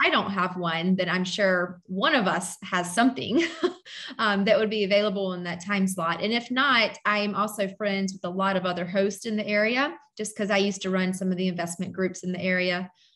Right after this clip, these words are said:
um, when I lived there. And, uh, and so I know a bunch of people who are doing this too. So the, I can always find them something if I need to.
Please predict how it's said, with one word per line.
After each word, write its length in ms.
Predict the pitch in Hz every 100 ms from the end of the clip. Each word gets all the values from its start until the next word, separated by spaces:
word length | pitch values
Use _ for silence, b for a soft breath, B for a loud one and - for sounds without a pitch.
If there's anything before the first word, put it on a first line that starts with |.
| -
um, 180 | 180 185
when 100 | 190
I 80 | 175
lived 260 | 185 175
there. 280 | 170 196 226 B B B -
And, 340 | 202 190 180
uh, 320 | 196 185 170 170
and 180 | 185 190
so 100 | 190
I 140 | 190
know 200 | 196 185
a 40 | 175
bunch 280 | 180 175
of 40 | -
people 240 | 185 170
who 140 | 175 175
are 100 | 175
doing 260 | 170 165
this 200 | 160 -
too. 260 | - - 104
So 480 | - - - - -
the, 340 | - 220 185 - 240
I 60 |
can 160 | 254 262
always 300 | 269 247 -
find 320 | 202 202 233
them 120 | 262
something 440 | 277 285 285 320 277
if 160 | 220
I 80 | 202
need 240 | 185 202 190
to. 240 | 285 359